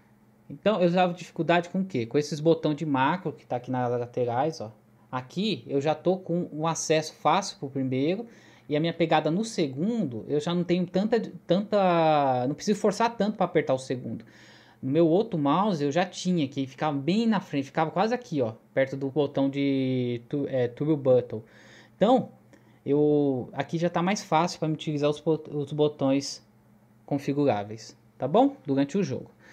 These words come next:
Então, aqui é o botão das macros que você configura, tá bom? E aqui é o botão, é, duplo button, onde você pode dar o, o tiro duplo, é só apertar e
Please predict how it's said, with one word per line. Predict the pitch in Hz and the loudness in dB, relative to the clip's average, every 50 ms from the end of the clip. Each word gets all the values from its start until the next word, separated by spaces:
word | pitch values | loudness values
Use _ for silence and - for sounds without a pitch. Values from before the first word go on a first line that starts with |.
| - - - - - - - - - _ _ | -20 -20 -20 -20 -20 -20 -20 -20 -20 _ _
Então, | - 247 269 269 - | 6 6 6 6 4
aqui | 190 185 190 233 247 | 0 2 8 8 10
é | 220 | 10
o | |
botão | 202 180 165 170 - 143 139 160 220 - - - - - _ _ _ | 10 8 6 6 4 4 4 2 0 -4 -10 -18 -20 -20 _ _ _
das | 131 127 120 - | 0 0 0 0
macros | 127 117 117 131 151 - - - | 0 0 0 0 -2 -4 -10 -18
que | - - | -18 -8
você | - - 120 | -6 -6 -6
configura, | - 123 117 - 151 147 156 151 151 165 190 262 277 - - - _ _ _ _ _ _ _ _ _ _ _ _ _ _ _ _ _ | -4 -6 -6 -4 -4 0 2 4 6 6 6 4 2 -2 -10 -20 _ _ _ _ _ _ _ _ _ _ _ _ _ _ _ _ _
tá | - 123 | -8 -2
bom? | 120 139 208 277 - - _ _ _ - - - - _ _ _ _ _ _ _ - | -2 0 0 -2 -4 -10 _ _ _ -20 -20 -20 -20 _ _ _ _ _ _ _ -2
E | 196 202 202 202 202 202 196 196 190 196 196 196 190 190 180 - - - - - | 0 2 2 2 2 2 4 4 4 4 4 4 4 4 2 2 -2 -8 -6 -6
aqui | 190 196 196 - 208 | -4 -4 2 4 4
é | |
o | 214 | 6
botão, | 196 185 160 - - 151 170 240 277 - - _ - - _ _ _ _ _ _ _ _ _ _ _ _ _ _ _ _ _ - 147 | 6 4 2 2 2 0 0 0 -2 -4 -10 _ -20 -20 _ _ _ _ _ _ _ _ _ _ _ _ _ _ _ _ _ -6 2
é, | 135 131 127 123 120 120 120 | 6 6 6 6 6 4 0
duplo | 117 123 131 127 127 147 127 | 0 -2 -4 0 0 0 6
button, | 127 131 143 175 175 - 262 269 - - _ _ _ _ _ _ _ _ _ _ _ - - _ - - - - _ - | 6 8 8 6 4 2 -2 -4 -4 -12 _ _ _ _ _ _ _ _ _ _ _ -20 -20 _ -20 -20 -20 -20 _ -6
onde | 127 123 - | -6 -4 -2
você | - | -4
pode | 120 - 135 131 127 127 | 4 6 6 6 6 6
dar | 131 127 123 123 | 6 6 6 6
o, | 120 120 113 107 - - - _ _ _ _ _ _ _ _ _ _ _ _ _ _ _ _ _ _ _ _ _ _ - | 6 4 2 -2 -4 -8 -16 _ _ _ _ _ _ _ _ _ _ _ _ _ _ _ _ _ _ _ _ _ _ -20
o | |
tiro | 123 - - 151 139 139 | -16 -2 2 2 4 4
duplo, | 131 131 160 220 - - - | 4 2 2 2 0 -4 -14
é | 135 | -14
só | - - 156 | -6 -4 -4
apertar | 156 156 160 139 127 - - 139 139 | 0 2 0 0 0 0 2 2 4
e | 135 127 120 113 | 4 2 0 -2